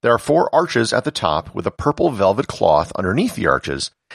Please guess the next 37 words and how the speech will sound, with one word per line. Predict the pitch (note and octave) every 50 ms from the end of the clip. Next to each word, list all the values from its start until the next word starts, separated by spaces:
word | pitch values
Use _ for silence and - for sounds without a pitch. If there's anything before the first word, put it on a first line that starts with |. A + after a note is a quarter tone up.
| - - -
and | C#3 D3+ F#3 G3+
it's | G#3+ - - A3
adorned | G3+ C#3+ A2 F#2 F2+ F2+ F2+
with | D#2 C#2+ -
four | - - B2+ D3+ E3+
hundred | D#3 E3+ C#3 B2 C3 -
and | - D#3+ -
forty-four | - G2 F#2+ G2 G#2 - - E2 F2 E2+
precious | - - C#2+ C#2 - - D#2 -
stones. | - - C#2+ B1+ A1 G1+ G1+ - - - _ _ _ _ _ _ _ _ _ _ _ - - - - -
Not | - D3+ A3+ B3+ C#4+ -
every | G3 D#3+ E3+ D3
monarch | C#3+ F3+ G3 C#3+ G#2 F#2 G#2 A2+ -
has | - B2+ B2+ A2 G2+
used | A#2 D#3 G#3+ G#3+ D3+ B2+ A#2 - - -
the | A2 -
Saint | - A#2 A2+ A2 - -
Edward's | G#2 E2 D#2+ E2 E2 -
crown | - - - G#3 F#3+ G2+ F2 F2+ A2 C3 A#2+
during | G#2 G#2 F#2+ F#2+ G2 G2+
the | G#2 G2+
coronation | - - G2 E2 D2 D2 C2+ - - F2
ceremony. | - - D3 D3 B2+ F#2 D2 G#1+ - - - _ _ _ _ _ _ _ _ _ _ - - -
In | A#2+ A2+
fact, | - C3+ C3 - -
the | B2+ C3 - -
only | E3+ G#3 A#3 A3+ G3 C#3+
monarchs | A#2 G#2+ G2+ G2+ G#2 G2 - -
who | A#2+ G2+
have | G2 D3+ A#3 A3+ A#3+ F3
used | A#2+ G2+ F2+ - -
the | G2
crown | - - D#2 C2 C2+ D#2 F#2+ G#2+
are | - D#2 E2 D#2+ D#2 D#2 - - - - - - _ -
Charles | - B2+ B2 F3 G3+ - -
the | E3
Second, | - - C#3 C3 - - D#3+ F#3